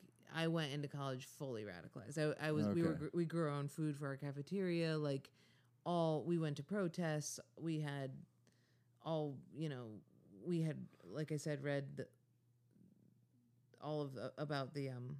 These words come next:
Speaker 1: revisionist history of everything.
Speaker 2: Yeah.
Speaker 1: So Columbus Day was not fucking celebrated at our school. There was no, you, we did not say "under God." Like,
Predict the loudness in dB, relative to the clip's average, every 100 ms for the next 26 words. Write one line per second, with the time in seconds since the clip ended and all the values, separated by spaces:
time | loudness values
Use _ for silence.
0 | -4 0 0 2 -2 -2 -4 -2 -2 -2
1 | -2 -4 -2 -2 -2 -6 -20 -10 -4 -2
2 | 2 4 4 4 0 -4 _ _ _ _
3 | _ _ _ _ -10 -2 2 4 2 0
4 | 0 0 0 0 0 -2 -4 -4 -4 -4
5 | -2 -4 -4 -4 -2 -4 -6 -2 0 0
6 | 0 -2 -2 -4 -4 -2 0 0 0 -2
7 | -4 _ _ _ -2 0 2 0 0 0
8 | 0 -2 -2 -2 -2 -2 0 0 -2 -2
9 | -2 -4 -6